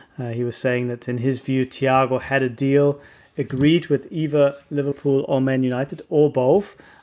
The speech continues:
Uh, that's quoting him. Uh, but, uh, they had not made any attempt to actually sign him, and he expected them to make a lowball offer right at the end of the transfer window to, in his quotes, "blackmail us."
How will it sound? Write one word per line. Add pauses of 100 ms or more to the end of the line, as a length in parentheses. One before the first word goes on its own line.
(120)
Uh,
that's
quoting
him. (420)
Uh,
but,
uh,
they
had (140)
not
made
any (360)
attempt
to
actually
sign
him, (440)
and
he
expected
them
to
make
a
lowball
offer (400)
right
at
the
end (460)
of
the
transfer
window
to,
in
his
quotes, (260)
"blackmail
us."